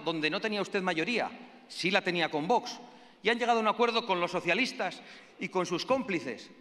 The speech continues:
el mismo día que los socialistas traen la ley de amnistía a este Congreso y que usted hace, hace esta intervención tan dura y tan contundente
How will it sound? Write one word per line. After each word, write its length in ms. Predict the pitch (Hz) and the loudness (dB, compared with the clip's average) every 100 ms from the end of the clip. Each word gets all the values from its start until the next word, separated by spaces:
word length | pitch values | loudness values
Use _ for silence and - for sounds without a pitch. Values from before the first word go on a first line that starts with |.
| - - - - - - | -20 -20 -20 -20 -10 -2
el 160 | 175 | 2
mismo 320 | 247 240 220 | 2 2 2
día 220 | 214 247 233 | 2 2 2
que 100 | 196 | 2
los 120 | 175 | 2
socialistas 560 | 156 175 247 - - | 2 0 0 -2 -2
traen 640 | - 233 262 - - - - | 0 0 0 -8 -18 -18 -6
la 160 | 143 143 | -2 2
ley 180 | 226 | 2
de 80 | 220 | 2
amnistía 600 | 185 170 165 - 247 175 160 | 0 0 -2 0 0 0 0
a 60 | |
este 180 | 208 240 | -2 0
Congreso 520 | 175 156 185 - 147 113 - - - 165 | 0 2 0 0 -6 -10 -18 -20 -16 -10
y 60 | |
que 100 | 147 | -4
usted 280 | 160 220 220 | 0 4 4
hace, 220 | 220 208 - - | 2 0 -4 0
hace 180 | 202 | 0
esta 120 | 185 190 | 2 0
intervención 540 | 170 160 139 196 165 - - | 2 0 2 0 0 -10 0
tan 200 | 185 190 | 2 4
dura 400 | 160 196 117 107 123 | 2 4 2 0 0
y 40 | |
tan 180 | 175 170 | 0 0
contundente 840 | 165 135 143 208 202 117 98 - | -2 -2 0 0 0 -4 -4 -16